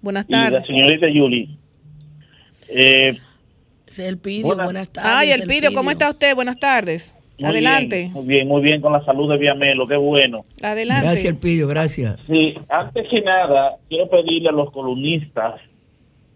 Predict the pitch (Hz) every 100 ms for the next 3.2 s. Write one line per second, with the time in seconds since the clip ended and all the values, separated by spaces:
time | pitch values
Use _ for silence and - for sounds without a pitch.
0 | _ - 156 147 147 143 131 - 175 226
1 | 214 214 196 170 160 170 165 160 151 143
2 | 131 143 151 151 147 139 143 147 135 117
3 | 113